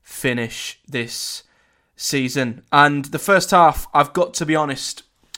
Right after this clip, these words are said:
was probably the worst half of football under Michael Carrick, in the Championship at least. You know, take the, the first half against Chelsea, which of course is, is an anomaly really. This was absolutely shocking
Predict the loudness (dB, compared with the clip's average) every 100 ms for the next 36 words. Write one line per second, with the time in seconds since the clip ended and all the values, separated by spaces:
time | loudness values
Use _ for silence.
0 | _ _ -4 -4 -4 0 2 4 2 -2
1 | -2 0 -2 0 0 0 0 -8 -12 -6
2 | -2 -2 -2 -8 _ _ _ _ _ _
3 | _ _ _ -2 0 2 -2 -4 -2 -2
4 | -2 -8 -20 _ -2 -2 4 4 4 0
5 | -6 -8 -8 _ _ _ -4 -4 -4 -8
6 | -6 -6 -8 -16 -12 -12 -10 -4 -4 -2
7 | -2 -2 -4 -4 -2 -4 -4 -8 -6 2
8 | 2 2 -6 -8 -12 -8 -4 -4 -6 -12
9 | -14 -10 -8 -6 -4 -2 -2 -4 -4 -2
10 | -2 -2 -6 -8 _ _ _ _ _ _
11 | _ 0 2 2 2 4 0 -2 -2 0
12 | -2 -2 -4 -8 _ _ _ -6 -2 -2
13 | -4 -14